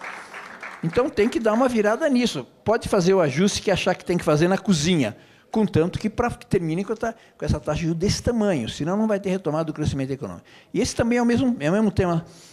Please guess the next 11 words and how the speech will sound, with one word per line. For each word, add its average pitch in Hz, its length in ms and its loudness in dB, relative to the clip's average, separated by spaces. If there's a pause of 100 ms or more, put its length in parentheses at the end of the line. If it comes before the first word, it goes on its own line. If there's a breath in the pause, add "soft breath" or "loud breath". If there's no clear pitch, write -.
(120)
entre, 147 380 0 (100)
entre 151 160 0
interesses, 165 580 4
necessidades 135 720 0
do 117 40 -10
setor 139 340 -2
público 214 480 2 (480 loud breath)
e 151 60 2
financiamentos, 143 840 0 (360 loud breath)
financiamentos 123 600 0
privados. 90 500 -4